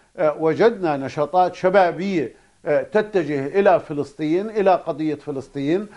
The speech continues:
والثورة الشبابية المصرية التي، آه، سرعان ما تحولت إلى ثورة شعبية، آه، شاملة لكل مكونات الشعب الفلسطيني، بدأت تتطلع إلى فلسطين، والآن مطروح على جدول الأعمال،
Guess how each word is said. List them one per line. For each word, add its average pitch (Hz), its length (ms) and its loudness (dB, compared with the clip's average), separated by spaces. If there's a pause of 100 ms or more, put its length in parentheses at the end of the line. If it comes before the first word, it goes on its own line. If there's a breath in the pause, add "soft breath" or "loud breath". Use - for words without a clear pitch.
(240 loud breath)
والثورة 160 1080 2
الشبابية 156 600 -2
المصرية 151 540 -2
التي، 143 440 -4 (340 soft breath)
آه، 156 140 2
سرعان 151 720 2
ما 143 160 -4
تحولت 160 680 -2
إلى 143 320 0
ثورة 170 320 2
شعبية، 151 720 2 (340 soft breath)
آه، 135 220 2
شاملة 175 560 2
لكل 196 360 -2
مكونات 170 540 0
الشعب 156 300 -2
الفلسطيني، 170 760 -4 (260 loud breath)
بدأت 190 480 2
تتطلع 185 640 0
إلى 190 160 2
فلسطين، 196 580 -4
والآن 160 440 0
مطروح 196 460 2
على 156 200 0
جدول 185 340 2
الأعمال، 175 580 2